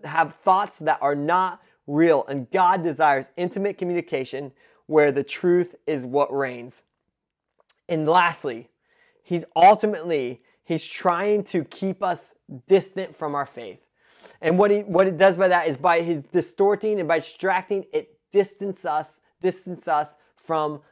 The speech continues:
the living God. And this is when he works <laughs> the best. This is when he has accomplished his goal. The evil one, when he has distanced us from our faith.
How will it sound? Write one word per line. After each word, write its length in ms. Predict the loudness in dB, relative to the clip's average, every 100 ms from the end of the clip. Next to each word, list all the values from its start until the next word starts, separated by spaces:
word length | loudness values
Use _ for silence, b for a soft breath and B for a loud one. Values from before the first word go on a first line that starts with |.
| b
the 140 | -4
living 400 | 2 2 0 -4
God. 440 | 2 4 4 0 -6 b b b
And 240 | -4 0
this 220 | 0 -2
is 160 | -4 -6
when 300 | -4 -4 -4
he 360 | -6 -6 -6 -8 -14
works 480 | -6 0 0 -2 -14
<laughs> 40 |
the 200 | -6 -6
best. 500 | -6 -4 -6 -6 -6
This 160 | -6 -4
is 120 | -4
when 280 | -2 -4 -2
he 120 | -4
has 120 | -4
accomplished 560 | -6 -6 -6 -6 -10 -10
his 160 | -8
goal. 320 | -2 -2 -2 b b b
The 140 | -14 -4
evil 280 | 0 2 2
one, 180 | 2
when 140 | 2 -2
he 80 | -2
has 160 | -4
distanced 500 | -2 -4 -4 -8 -6
us 160 | -6 -6
from 160 | -8
our 100 | -10
faith. 380 | -10 -8 -10 -12